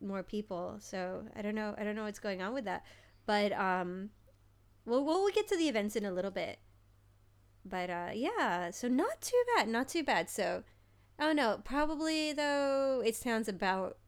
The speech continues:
right for getting a little bit closer to December. Early December shouldn't be that bad.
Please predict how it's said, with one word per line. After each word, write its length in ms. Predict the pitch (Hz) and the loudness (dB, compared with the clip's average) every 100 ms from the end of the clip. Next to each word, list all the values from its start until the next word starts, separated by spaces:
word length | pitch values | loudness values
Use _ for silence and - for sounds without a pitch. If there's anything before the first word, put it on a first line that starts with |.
| - - | -16 -8
right 680 | 190 185 180 - - - - - | -2 0 -2 -6 -12 -16 -16 -10
for 160 | - | -4
getting 480 | 214 196 190 190 - - | 0 0 -2 -6 -10 -10
a 60 | 202 | -4
little 220 | 196 202 | -2 0
bit 120 | 190 | -2
closer 320 | - 202 190 | -2 -4 -2
to 100 | 196 | -6
December. 440 | 175 185 202 190 196 | -6 -4 -6 -4 -2
Early 280 | - 415 480 | 2 6 6
December 400 | 480 466 415 403 | 6 4 0 0
shouldn't 320 | 370 277 262 | -2 -2 -2
be 80 | 254 | -2
that 240 | 208 180 175 | 0 0 2
bad. 320 | 208 247 277 | 2 2 0